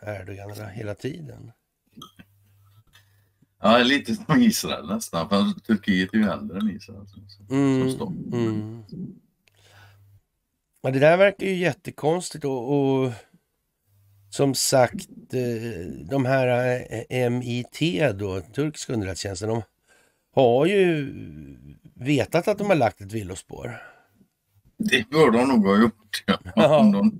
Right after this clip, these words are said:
Speaker 2: gjorde det.
Speaker 1: Ja. Då bör det ju inom den, eh, verksamheten också finnas någon kännedom om, ja. Eller, ja, men, men man kan ju säga så här, för det lär ju inte ha varit, eh,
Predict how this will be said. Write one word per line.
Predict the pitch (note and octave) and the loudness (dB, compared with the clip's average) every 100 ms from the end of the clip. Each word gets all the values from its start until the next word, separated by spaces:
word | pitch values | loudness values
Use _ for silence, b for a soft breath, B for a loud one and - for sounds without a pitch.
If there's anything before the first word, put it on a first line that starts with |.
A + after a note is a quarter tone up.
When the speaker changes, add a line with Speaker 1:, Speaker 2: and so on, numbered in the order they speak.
| - A2 | 4 6
Speaker 2:
gjorde | B2 A#2+ - - | 6 4 0 -2
det. | - G#2 | 2 2
Speaker 1:
Ja. | B2 G#2+ G2+ - G2 - B B | 2 -2 -4 -6 -14 -14 B B
Då | - | -2
bör | D#3+ D#3+ D3 F3+ | 4 6 6 6
det | |
ju | A3 | 4
inom | F#3+ E3+ D3+ | 2 4 2
den, | C#3 B2+ B2+ | 2 2 0
eh, | B2 A#2+ A#2 A2 A2 - C2+ B1+ - _ B B B B B _ | -2 0 0 -2 -4 -12 -18 -20 -20 _ B B B B B _
verksamheten | A#2 A#2+ G2+ A2 A2 G#2+ | -2 -2 -2 -4 -4 -4
också | G#2+ - A2 | -8 -8 -8
finnas | A2+ G#2 | -6 -6
någon | F#2+ B2 E3 | -4 -4 -4
kännedom | F#3+ E3+ B2 A2+ A2 | -4 -4 -4 -4 -6
om, | G#2+ G#2 F#2 _ _ _ _ _ _ _ _ _ _ _ - | -6 -6 -10 _ _ _ _ _ _ _ _ _ _ _ -6
ja. | - A2+ F2+ F#2 G2+ - - - - _ | 0 0 0 -6 -12 -12 -12 -12 -18 _
Eller, | C3 B2+ | 2 2
ja, | C3 B2+ C#3+ | 4 4 2
men, | C3+ D3 D3+ | 2 2 4
men | C#3+ | 4
man | C#3+ | 2
kan | C#3 | 2
ju | D3+ | 2
säga | D#3 B2 | 2 0
så | |
här, | B2 E3 | 2 2
för | - | 2
det | C#3 | -2
lär | C#3 C#3 C#3 | 0 2 2
ju | D3 | 0
inte | D3+ B2 C3 | -2 -4 -4
ha | F3 | -2
varit, | D3 B2+ A#2+ _ - - | 0 -2 -2 _ -16 -2
eh, | B2 A2+ G#2+ | 0 2 0